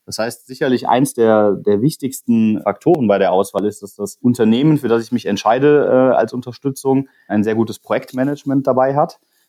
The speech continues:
sehr gut auch auf das Unternehmen an sich und seine Kultur eingehen kann und das Ganze jetzt nicht als, naja, direkte Disruption sieht, wir machen jetzt alles datengetrieben und alles nur noch, äh, auf Basis von Machine Learning,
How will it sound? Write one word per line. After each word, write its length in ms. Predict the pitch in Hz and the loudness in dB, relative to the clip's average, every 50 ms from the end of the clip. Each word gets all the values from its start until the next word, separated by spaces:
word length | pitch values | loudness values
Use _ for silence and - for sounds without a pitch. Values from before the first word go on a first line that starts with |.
| _ _ | _ _
sehr 220 | _ 101 110 120 123 | _ -8 -6 -6 -2
gut 220 | 120 131 139 - | -2 0 0 2
auch 140 | 107 117 110 | 2 2 2
auf 180 | 92 107 107 | 2 0 -2
das 160 | - 110 104 101 | -4 -10 -10 -10
Unternehmen 560 | 120 101 - 110 110 113 131 151 156 147 139 | -8 -6 -4 -2 -2 0 0 0 0 0 2
an 180 | 104 113 110 | 2 2 0
sich 240 | 101 120 170 - - | 0 -4 -8 -6 -6
und 80 | 135 117 | -6 -4
seine 220 | 110 113 110 107 | -2 -2 -2 -2
Kultur 480 | 110 - 117 107 - - 160 175 165 - | -4 -6 -10 -10 -6 0 2 2 4 4
eingehen 500 | 110 135 151 156 151 143 143 143 143 143 | 2 0 0 0 -2 -2 -2 -2 -2 -4
kann 360 | 139 - 135 135 147 143 143 _ _ _ _ _ _ _ _ | -2 0 0 0 0 -4 -8 _ _ _ _ _ _ _ _
und 120 | - 120 113 | 0 2 2
das 140 | 120 113 - | 2 0 0
Ganze 300 | 120 117 135 147 - 135 | -2 -2 0 -2 -2 -2
jetzt 220 | 127 117 117 - | -4 -4 -4 -6
nicht 220 | 135 135 - - - | -8 -10 -8 -4 -2
als, 280 | 113 113 110 107 - | 0 0 0 -2 -4
naja, 200 | - 113 117 117 | -6 -4 -4 -4
direkte 400 | 113 110 104 117 135 - - 131 | -4 -4 -6 -6 -6 -6 -6 -6
Disruption 720 | 117 113 120 - - 127 107 - - - 139 156 190 185 156 | -6 -6 -8 -8 -8 -8 -8 -8 -8 -4 -2 0 0 0 0
sieht, 280 | 127 123 120 98 - | -2 -4 -6 -8 -8
wir 100 | 104 107 | -6 -2
machen 220 | 107 113 113 - 127 | -2 -2 0 0 0
jetzt 140 | 117 104 - | 0 0 0
alles 240 | 110 117 120 113 | -2 -2 -2 -2
datengetrieben 720 | - 120 120 160 170 - 143 123 120 - - 123 117 107 110 | -2 -2 -2 -2 0 2 2 2 2 -2 -4 -4 -2 -2 -2
und 100 | 110 107 | 0 0
alles 300 | 80 110 123 120 117 - | 2 2 2 0 0 -2
nur 80 | 120 | -4
noch, 320 | 117 117 113 113 110 107 - | -2 0 2 2 2 0 0
äh, 40 | 107 | 0
auf 200 | 82 110 107 - | 0 0 0 0
Basis 380 | - 117 131 127 123 120 - | 0 0 0 0 -4 -10 -16
von 180 | _ - 113 110 | _ -4 -2 0
Machine 380 | 113 107 - - 196 226 240 | 0 -2 -2 -2 0 2 2
Learning, 380 | 127 107 101 101 104 110 113 - | 2 2 0 -2 -2 -2 -4 -6